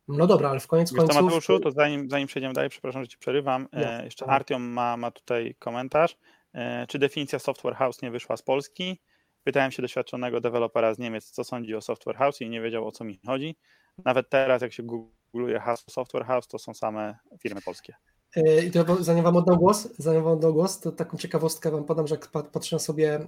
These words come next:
Speaker 1: e, w, na Wikipedii na definicję software house'u, to jest faktycznie polska definicja software house'u, ale jak sobie klikniecie potem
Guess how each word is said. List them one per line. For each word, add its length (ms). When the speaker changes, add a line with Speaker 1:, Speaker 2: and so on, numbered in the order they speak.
Speaker 1:
e, 440
w, 280
na 160
Wikipedii 580
na 80
definicję 380
software 280
house'u, 400
to 80
jest 160
faktycznie 380
polska 300
definicja 420
software 340
house'u, 420
ale 160
jak 140
sobie 160
klikniecie 420
potem 380